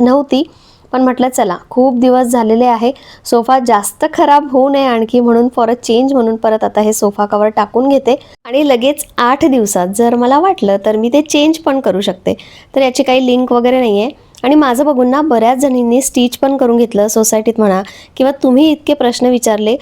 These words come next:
तर थोडासा खर्च होतो, पण सुरुवातीला असं वाटतं ना आपल्याला नवीन वस्तू असते, सोफा असतो, तर तो लवकर खराब होऊ नये म्हणून किमान पहिले दोन तीन वर्ष आपण असं कव्हर वापरू शकतो.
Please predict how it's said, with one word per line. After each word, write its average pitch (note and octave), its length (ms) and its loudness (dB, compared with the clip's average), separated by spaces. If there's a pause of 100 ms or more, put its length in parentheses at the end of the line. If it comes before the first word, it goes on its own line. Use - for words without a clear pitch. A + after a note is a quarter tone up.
(300)
तर C#4+ 200 0
थोडासा D#4 380 0
खर्च C#4+ 280 0
होतो, C4 260 0
पण A#3+ 180 -2
सुरुवातीला A#3+ 540 0
असं B3 180 -2
वाटतं A#3 320 -2
ना C4 80 0
आपल्याला G#3 360 0
नवीन G#3 340 0
वस्तू A#3+ 320 -2
असते, G3+ 320 0
सोफा G#3+ 380 -2
असतो, A3 400 -2 (340)
तर B3+ 80 -2
तो A#3+ 140 -4
लवकर A#3+ 480 0
खराब C4 300 0
होऊ C4 160 2
नये A#3+ 180 -2
म्हणून A#3+ 320 0 (360)
किमान D#4 260 0
पहिले C#4+ 420 0
दोन C#4+ 280 0
तीन C#4+ 200 2
वर्ष A#3+ 300 0 (160)
आपण G#3+ 220 -2
असं G#3+ 200 -4
कव्हर G#3+ 280 0
वापरू G3+ 360 -2
शकतो. - 420 -8